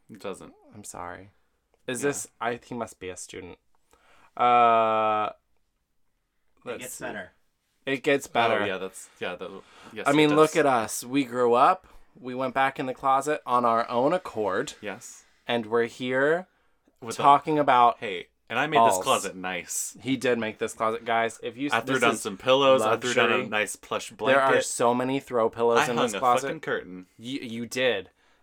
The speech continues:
Speaker 2: I mean, we look professional, and we, you own throw pillows. That is adult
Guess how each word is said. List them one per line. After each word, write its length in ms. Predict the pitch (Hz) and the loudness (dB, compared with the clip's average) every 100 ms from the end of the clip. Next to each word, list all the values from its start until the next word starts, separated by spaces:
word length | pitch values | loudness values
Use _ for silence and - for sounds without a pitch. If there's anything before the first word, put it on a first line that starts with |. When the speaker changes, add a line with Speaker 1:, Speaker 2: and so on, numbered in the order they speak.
| - 104 | -8 -2
Speaker 2:
I 100 | 131 | 0
mean, 260 | 131 120 | 0 -2
we 140 | 135 160 | 0 2
look 220 | 185 180 | 0 0
professional, 720 | 151 120 101 - 95 82 - - | -4 -2 -4 -4 -8 -10 -14 -8
and 440 | 139 160 170 151 | -4 0 -2 -4
we, 180 | 139 151 - _ - | -6 -6 -8 _ -10
you 220 | 127 143 | -6 -4
own 180 | 143 151 | -6 -8
throw 200 | 147 143 | -10 -10
pillows. 420 | - - - - | -12 -16 -16 -10
That 200 | 123 123 | -4 -4
is 240 | 135 120 - | -4 -6 -10
adult 440 | 120 110 117 113 | -10 -4 -4 -6